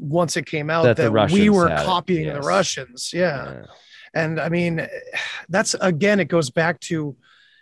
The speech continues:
Speaker 1: can we trust even a-, any of it? Because the stories about remote viewing, especially the, the one that the military loves to tell, is about the woman who,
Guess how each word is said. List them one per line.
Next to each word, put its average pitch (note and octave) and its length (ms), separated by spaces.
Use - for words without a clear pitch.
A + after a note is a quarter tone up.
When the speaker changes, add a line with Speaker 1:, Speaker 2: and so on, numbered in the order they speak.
Speaker 1:
can G3 400
we G3 160
trust - 560
even D#3+ 680
a-, E3 240
any A3+ 220
of C#3+ 100
it? D3+ 100
Because E3 460
the F3 140
stories A#3+ 480
about G#3+ 260
remote E3 300
viewing, D#3 580
especially F#3 460
the, D#3+ 240
the D3+ 140
one F3 240
that F3 120
the E3 80
military E3+ 520
loves D#3+ 320
to D3+ 80
tell, F#3 340
is D3+ 140
about D3 260
the D#3+ 100
woman E3+ 360
who, D#3 360